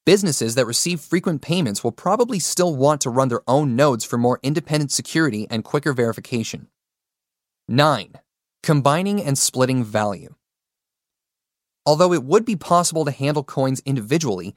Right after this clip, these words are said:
it would be unwieldy to make a separate transaction for every cent in a transfer. To allow value to be split and combined, transactions contain multiple inputs and outputs. Normally,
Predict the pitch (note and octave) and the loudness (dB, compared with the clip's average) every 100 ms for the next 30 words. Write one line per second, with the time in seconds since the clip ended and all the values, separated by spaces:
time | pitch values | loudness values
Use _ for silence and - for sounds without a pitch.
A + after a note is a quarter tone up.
0 | _ C#3 C3+ E3+ F3+ E3+ D3 D#3+ C3+ D#3 | _ -2 2 2 2 -2 0 0 0 0
1 | C#3 A#2 B2 B2 A#2+ - D3+ E3 D3+ C#3+ | 0 -4 -4 -4 -4 -4 -4 -4 -4 -2
2 | A#2+ B2+ C3 - G2+ - C3 C#3+ - - | 0 0 -2 -6 -8 -4 -4 -2 -2 0
3 | D#3+ A2 - A#2 G#2 - C3 A#2 - - | 0 0 -4 -8 -6 -2 -2 -2 -10 -18
4 | _ _ _ - D3+ D3 E3+ A#3+ E3 D3 | _ _ _ -2 2 2 2 0 0 0
5 | D3+ C#3 C3 - - C#3+ F3 C#3+ C3+ C3+ | 0 0 0 0 0 0 0 0 -2 -2
6 | G#2 B2+ D3+ F#2+ F#2+ _ - D#3+ D3 E3 | 0 2 2 -2 -12 _ -4 -2 2 0
7 | G3+ G3 F3 D3 D3 C3 A2+ A#2 D3+ C#3+ | 0 -4 -2 -2 0 0 2 2 2 -2
8 | C3+ C#3 D#3 C3 G2 G2+ - C3+ - - | -4 -2 -2 -2 -4 -4 -2 -2 -2 -12
9 | - - - _ _ _ B2+ F#3+ B3+ C3 | -10 -10 -10 _ _ _ 2 4 4 0
10 | G2 | -4